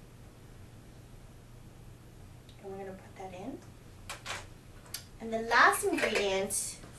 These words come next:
for the seasoning is salt. However, this is an optional ingredient.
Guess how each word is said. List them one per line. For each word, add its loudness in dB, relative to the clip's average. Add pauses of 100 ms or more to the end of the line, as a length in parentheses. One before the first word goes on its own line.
for 6
the 4
seasoning 6 (640)
is 6 (240)
salt. 8
However, 8
this 2
is -2
an 2
optional 6
ingredient. -2